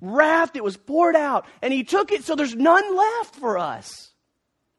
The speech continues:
There's no more condemnation left for you. There's no anger. There's no punishment. There's no penalty. There's no more death. There's no more division and destruction. It's all been satisfied when Jesus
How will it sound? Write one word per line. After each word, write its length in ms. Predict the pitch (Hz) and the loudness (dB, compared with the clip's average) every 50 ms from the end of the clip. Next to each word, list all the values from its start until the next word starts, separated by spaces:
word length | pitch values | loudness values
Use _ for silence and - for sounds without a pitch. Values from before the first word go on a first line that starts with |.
| _ _ _ _ _ _ _ _ _ _ _ _ _ | _ _ _ _ _ _ _ _ _ _ _ _ _
There's 220 | 294 330 339 311 320 | -4 -4 -4 -2 -2
no 400 | 339 349 349 359 370 392 392 392 | 0 2 4 4 4 4 4 2
more 200 | 381 381 381 392 | 2 2 2 2
condemnation 840 | - 339 359 370 392 381 392 359 359 349 370 370 339 - 370 359 359 | 2 2 0 2 0 -2 -2 -2 -2 0 0 -2 -2 -2 -4 -2 0
left 320 | 330 330 359 349 - - | 0 0 -2 -4 -8 -10
for 80 | - 269 | -8 -8
you. 460 | 240 208 196 208 202 196 170 147 131 - - _ - | -6 -6 -4 -4 -4 -4 -4 -6 -8 -12 -18 _ -6
There's 180 | 330 320 277 | -6 -4 0
no 220 | 302 349 359 339 339 | 0 2 4 4 4
anger. 580 | - 302 320 370 392 392 370 285 320 311 277 | 4 4 4 4 4 4 4 4 2 0 0
There's 200 | 247 269 285 254 | -2 -4 -6 -2
no 160 | 262 320 320 | 0 0 0
punishment. 720 | 269 - - - 392 403 415 392 330 - - 302 277 247 - | 0 0 0 2 4 4 4 2 0 -2 -2 -4 -4 -2 -4
There's 180 | 277 285 240 | -6 -8 -2
no 140 | 269 294 294 | -2 -2 -2
penalty. 760 | 294 - - 349 381 392 403 381 277 - - 226 208 180 147 - - - - _ _ | -2 0 0 2 2 2 0 -2 -6 -6 -6 -6 -6 -6 -8 -10 -14 -20 -20 _ _
There's 260 | - 311 320 285 240 254 | -4 -4 -4 -4 -4 -2
no 280 | 269 294 330 339 339 | 0 0 2 2 2
more 420 | 320 320 320 320 320 285 208 - - - _ _ _ - 226 | 2 0 2 4 4 4 2 2 -2 -10 _ _ _ -20 -6
death. 560 | 202 349 349 339 339 349 302 233 - - - _ _ _ _ | 0 2 4 4 4 2 0 0 -4 -10 -18 _ _ _ _
There's 200 | - 277 240 240 | -12 -10 -6 -2
no 180 | 285 320 330 | 0 0 2
more 240 | 302 302 294 277 262 | 2 2 0 0 -2
division 580 | 196 185 240 233 208 247 349 370 339 277 339 285 | -2 -6 -10 -10 -4 -2 -2 0 0 -2 -2 -2
and 120 | 262 220 | -2 -2
destruction. 720 | 190 214 - - - 311 320 349 - - - 349 330 240 - - - - | -4 -6 -10 -10 -6 -4 -4 -4 -4 -4 -4 -4 -2 -2 -4 -8 -10 -6
It's 200 | 277 311 - - | -6 -6 -4 -4
all 340 | - 269 294 339 339 349 330 | -4 2 4 6 6 6 6
been 200 | 277 302 254 202 | 4 0 -4 -4
satisfied 1160 | 190 - - - - 311 311 320 339 349 359 330 254 - - - 254 240 247 247 220 226 170 - - - _ _ | -6 -10 -12 -8 -8 -6 -4 -2 0 0 0 0 -2 -6 -6 -4 -4 -4 -2 -4 -4 -6 -8 -12 -20 -20 _ _
when 240 | - 262 285 262 190 | -6 -4 -2 -2 -4
Jesus 680 | 175 185 226 311 330 330 330 311 247 294 302 285 220 - | -6 -8 -6 -4 0 0 0 0 -2 -4 -8 -8 -10 -12